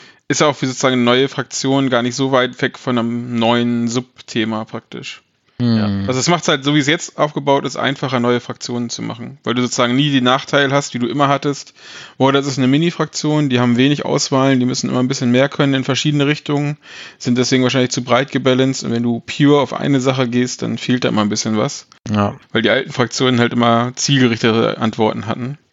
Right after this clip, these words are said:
Speaker 3: Und die Frage ist halt auch, ob es nicht, äh, also, ne, Scorn sind ja mehr oder weniger auch irgendwie, äh, zumindest Teilen in, in, in Dusk aufgegangen, wenn ich das richtig verstanden habe vom Fluff her.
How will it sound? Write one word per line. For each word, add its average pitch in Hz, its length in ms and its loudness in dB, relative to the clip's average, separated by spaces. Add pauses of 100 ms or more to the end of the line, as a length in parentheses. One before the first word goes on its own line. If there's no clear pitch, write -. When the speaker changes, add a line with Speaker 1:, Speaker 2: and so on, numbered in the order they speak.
Speaker 3:
Und 107 220 -6
die 104 40 -10
Frage 101 280 0
ist 117 100 -4
halt 127 140 0
auch, 117 140 0
ob 117 120 -2
es 117 140 -8
nicht, - 240 -2
äh, 104 320 -2
also, 107 180 0
ne, 123 180 2
Scorn 120 460 0
sind 120 140 -2
ja 113 280 2
mehr 117 140 4
oder 117 140 2
weniger 107 520 2
auch 92 220 -2
irgendwie, 95 280 0
äh, 53 440 -4
zumindest 98 340 -2
Teilen 120 280 2
in, 95 200 2
in, 92 300 -2
in 92 140 -2
Dusk 95 220 -2
aufgegangen, 92 440 -4
wenn 90 80 0
ich 90 60 -2
das 95 80 -6
richtig 92 140 -4
verstanden - 380 -4
habe 95 120 -2
vom 98 160 -4
Fluff 95 260 -4
her. 120 200 0